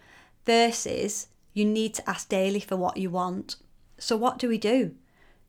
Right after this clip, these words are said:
Do we ask once and have faith our request has been heard and then move on? Or do we beg daily for help? "Please send me this, please send me that." And neither worked for me, if I'm honest.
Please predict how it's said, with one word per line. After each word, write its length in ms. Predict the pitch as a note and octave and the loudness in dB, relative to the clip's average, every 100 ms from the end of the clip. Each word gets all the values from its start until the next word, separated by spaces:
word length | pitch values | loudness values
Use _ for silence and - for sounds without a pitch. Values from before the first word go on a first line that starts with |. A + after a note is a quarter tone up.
| _ | _
Do 120 | - A3 | -2 0
we 180 | A3 - | 0 2
ask 380 | A3+ C4 - | 0 0 -6
once 540 | F3+ F#3 G#3+ C4 - - | -2 0 2 0 -2 -6
and 120 | G3 | -4
have 160 | F#3 F#3+ | -2 -4
faith 420 | - G3+ G3+ G3 - | -2 0 0 0 -2
our 160 | F#3+ | 0
request 480 | F#3+ F#3+ G3+ F#3 - | -2 -2 -2 -2 -4
has 100 | F#3 | -6
been 160 | F3 F#3 | -4 -4
heard 480 | E3 F#3 F#3+ B3 - | -2 -2 0 0 -2
and 160 | F#3+ G3 | -2 0
then 180 | F#3+ G3 | 2 2
move 260 | G3 F3+ | 2 0
on? 280 | G3 A3 D4 - _ _ _ _ _ _ _ | 0 2 0 -2 _ _ _ _ _ _ _
Or 100 | G#3+ | 0
do 140 | G#3 G#3+ | 2 2
we 80 | |
beg 380 | G#3 G#3 A3 F#3+ | 2 4 4 4
daily 340 | G#3 G#3 A3 G#3+ | 4 4 4 2
for 120 | F3+ | 2
help? 420 | F3+ F#3+ G3+ - - _ _ - | 2 2 2 -2 -16 _ _ -12
"Please 560 | - B3+ C4 A#3+ A3 - _ _ | 2 6 6 6 2 -6 _ _
send 340 | - - B3 A3+ | -4 4 6 6
me 60 | |
this, 260 | G#3+ F3+ - | 2 0 -2
please 480 | - C#4+ C4+ B3 A#3 | -2 2 4 4 2
send 260 | G#3 G#3 | 0 2
me 100 | G#3 | 2
that." 320 | G3 F#3 - - - - - - - | 2 0 -2 -10 -20 -20 -20 -20 -4
And 240 | A3+ A3+ A3 | 2 4 6
neither 680 | G#3+ A#3+ D4 B3 - - - | 4 4 4 2 0 -2 -2
worked 440 | F3+ G3 A#3+ - | -2 2 2 2
for 100 | C#4 | 2
me, 180 | B3 B3 | 6 6
if 160 | A#3+ F#3 | 4 2
I'm 100 | F#3+ | 2
honest. 600 | G3+ - G3 - - | 0 -2 -8 -8 -10